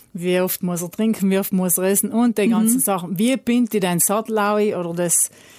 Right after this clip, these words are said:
Speaker 1: das Gerüst, wo ich noch meine ganzen Gepäckstücke hänge, haben wir ja auch gar ein paar Tage gebraucht, bis ich das alles verstanden habe,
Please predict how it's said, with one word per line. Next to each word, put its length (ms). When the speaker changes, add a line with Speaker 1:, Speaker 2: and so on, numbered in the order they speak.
Speaker 1:
das 260
Gerüst, 520
wo 120
ich 80
noch 160
meine 280
ganzen 500
Gepäckstücke 800
hänge, 520
haben 160
wir 100
ja 240
auch 40
gar 220
ein 100
paar 260
Tage 220
gebraucht, 480
bis 200
ich 60
das 220
alles 240
verstanden 560
habe, 320